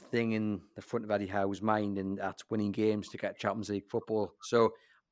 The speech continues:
I assume it's gonna be like that on the training pitch as well. There's not gonna be really the time to go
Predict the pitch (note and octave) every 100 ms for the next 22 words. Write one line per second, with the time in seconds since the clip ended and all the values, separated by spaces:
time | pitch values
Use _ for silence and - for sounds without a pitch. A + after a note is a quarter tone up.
0 | _ _ _ _ - - C#3+ B2+ D#3+ C#3
1 | - - B2+ B2 B2 A#2 A2 - C3 C3
2 | B2+ C3 - A#2+ A#2+ G#2+ A#2+ C#3 - -
3 | C3 A#2+ G#2 B2 A2 _ _ _ _ A#2+
4 | B2+ A#2+ A#2 - C#3 A#2 G#2+ B2